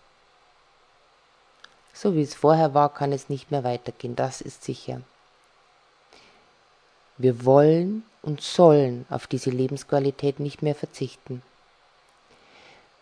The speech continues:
Wenn die Arbeitsstelle weg ist,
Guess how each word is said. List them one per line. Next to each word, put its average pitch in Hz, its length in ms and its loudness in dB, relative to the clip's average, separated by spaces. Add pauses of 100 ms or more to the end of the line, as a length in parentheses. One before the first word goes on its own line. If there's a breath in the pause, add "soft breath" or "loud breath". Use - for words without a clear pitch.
(1400)
Wenn 165 180 0
die 160 140 -2
Arbeitsstelle 208 640 0
weg 165 240 -2
ist, - 260 -14